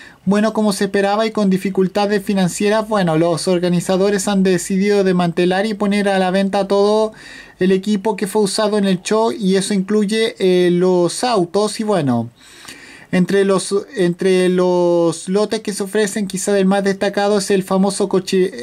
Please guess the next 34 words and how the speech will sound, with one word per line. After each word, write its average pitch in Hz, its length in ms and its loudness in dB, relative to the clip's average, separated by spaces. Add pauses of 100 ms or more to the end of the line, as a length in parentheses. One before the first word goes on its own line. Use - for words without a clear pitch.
(160)
el 190 120 2
auto 190 520 0
Rampa, 208 760 -2 (1080)
que 196 120 0
es - 140 -2
un 196 220 2
bólido, 214 640 2
eh, 175 200 2
de 175 160 2
triplaza, 214 880 -2 (1500)
con 180 200 2
el 175 320 2
chasis, 196 600 -4
bueno, 190 280 0
casi 208 300 -2
al 208 100 0
desnudo, 214 600 2
y 202 160 0
un 196 180 2
monstruoso, 202 880 0
eh, 170 360 2 (120)
Chevrolet 208 680 0 (420)
es 190 320 -2
L 190 360 2
S 220 300 -4
que 196 300 2
hizo 208 340 -2
de 202 100 0
las 196 180 0
suyas 208 360 -2
en 190 80 0
Fast 202 300 -4
and 190 80 -2
Furious 190 640 -2